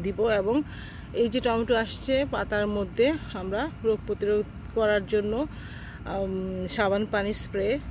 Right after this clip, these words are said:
অথবা নিম অয়েলের স্প্রে, ছাই ছিটা-, ছিটিয়ে দিতে পারি। এভাবে প্রত্যেকটি গাছে আমি কম্পোস্ট দিয়েছি, বেঁধে দিয়েছি। যখন গাছ বড় হয়েছে, একবার বেঁধে দেওয়ার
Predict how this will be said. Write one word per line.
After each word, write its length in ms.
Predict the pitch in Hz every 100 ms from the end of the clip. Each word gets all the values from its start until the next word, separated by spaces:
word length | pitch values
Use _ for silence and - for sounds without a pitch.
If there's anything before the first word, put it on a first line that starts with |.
| -
অথবা 280 | 180 208
নিম 380 | 202 208 208 208 165 -
অয়েলের 340 | 190 190 196
স্প্রে, 480 | - - 202 214 294 - - - - -
ছাই 320 | - 202 208
ছিটা-, 460 | - 214 190 185 185
ছিটিয়ে 500 | - 208 196 196 240 294 - - -
দিতে 200 | 180 180
পারি। 300 | 180 170 170 - - - - - -
এভাবে 460 | - 226 240 254 285
প্রত্যেকটি 520 | 254 - 277 - 269
গাছে 440 | 220 214 - 254
আমি 280 | 214 202 277 - - - - - - - - - - - - - - - - - - - - - - -
কম্পোস্ট 400 | 220 202 233 214
দিয়েছি, 460 | 240 220 - 269 330 - - - - -
বেঁধে 380 | 180 208 226 226
দিয়েছি। 500 | 226 226 - 277 339 - - - - - - - - - - - - - - - - - - - -
যখন 260 | 214 220 226
গাছ 220 | 226 208
বড় 180 | 226 226
হয়েছে, 200 | 226 247
একবার 420 | 214 208 208 247
বেঁধে 220 | 214 220
দেওয়ার 240 | 226 214